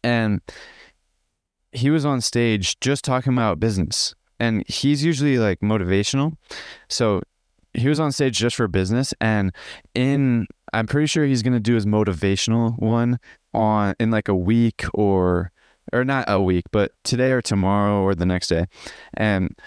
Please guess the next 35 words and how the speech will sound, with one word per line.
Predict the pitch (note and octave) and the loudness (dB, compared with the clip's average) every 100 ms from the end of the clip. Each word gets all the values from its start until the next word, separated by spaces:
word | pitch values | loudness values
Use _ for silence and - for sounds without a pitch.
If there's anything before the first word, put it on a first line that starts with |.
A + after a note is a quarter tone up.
| - - | -20 -6
pretty | D3 E3 | -2 0
much | C3 A#2 - | -2 -4 -8
he | - - C3+ D3+ D#3 D3 - | -10 -2 2 2 2 0 -2
was | B2 A#2 | -2 0
on | A#2+ | 0
stage, | A2+ - A#2 G#2+ G2+ - | -2 0 0 0 -2 -6
and | - G#2+ G2 F2+ - _ _ _ _ _ _ _ | -2 0 0 -2 -4 _ _ _ _ _ _ _
to | A2+ | -2
be | |
honest, | B2+ C3+ | 0 0
I | G#2 A2 | 0 0
completely | A#2+ G#2+ A2+ G#2+ G#2+ | -2 0 0 2 2
forgot | G2+ F#2+ F#2 | 0 0 0
where | G2+ | 2
I | G#2+ | 0
was | G2 | 0
going | F2 F2+ | 0 0
with | F#2+ F#2 | 0 0
this | F2+ - | -2 -2
because | E2+ A2 F#2+ D2+ - - | -2 0 -2 -4 -10 -8
I | - | -4
keep | G2 A#2+ A#2 | -2 0 0
on | C3 A2 | 0 -2
seeing | - F#2+ G2+ A2 | -2 0 2 0
people | A#2+ B2 - B2+ C3 - - - _ - | 0 -2 0 0 0 -4 -14 -20 _ -14
that | - F#2 G2+ F2 D#2 - - - | -4 -2 0 0 -2 -6 -10 -4
I'm | F#2+ F2 | -2 0
getting | F#2+ F#2 | 0 0
distracted | E2+ - F#2 - - | 0 0 -2 -2 -4
by. | C#2+ - | -2 -2
So | - | -2
that's | G2 G2+ | -2 0
another | G#2 F#2+ F2 | 0 2 0
thing | - F#2+ F#2 - - - - | 0 -2 -2 -6 -16 -10 -4
of | F2+ D#2 | -2 -2